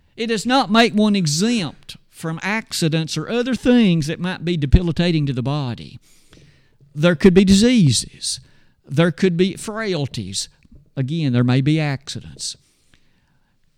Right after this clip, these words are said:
Maybe this is just one way of reminding each of us of some of those comments on the slide. Can you think about some of those mentioned in the Word of God who themselves were devoted to the Lord but yet found themselves in times of sickness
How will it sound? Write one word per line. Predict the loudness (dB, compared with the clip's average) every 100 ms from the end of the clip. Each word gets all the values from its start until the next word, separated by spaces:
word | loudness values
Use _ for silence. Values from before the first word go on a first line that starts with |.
| _
Maybe | -2 0 0
this | 0 0
is | 0
just | 0 -2 -2 -10 -12
one | -6 -4 -2 -2
way | -2
of | -2
reminding | -2 -2 -2 -4 -4
each | -4 -4
of | -6 -6 -10
us | -10 -10 -12 _ _
of | -10 -8
some | -6 -2
of |
those | -2 -2
comments | -2 -2 0 -2 -2
on | -6
the | -4
slide. | -6 -6 -8 -12 -20 -20 -20 _ _ _ _ _ -20 _ _
Can | -4 -2
you | -2
think | 0 0 0
about | -2 -2 -2 -6 -10
some | -8 -4 -4 -4
of | -2
those | -2 -2
mentioned | 0 0 0 0
in | 2
the |
Word | 4 4
of | 2
God | 0 0 0 -2 -6 -14 2
who | 2 4
themselves | -2 -2 -2 -2 -4 -4 -4 -4
were | -2 -2
devoted | -2 -2 -4 -6
to |
the | -8
Lord | -6 -4 -4 -6
but | -8
yet | -8 -8 -8 -12 -18 -18
found | 0 2 2 2
themselves | 0 0 0 0 -2
in | 0
times | 0 0 -2
of | -4
sickness | -4 -6 -6 -8 -6 -6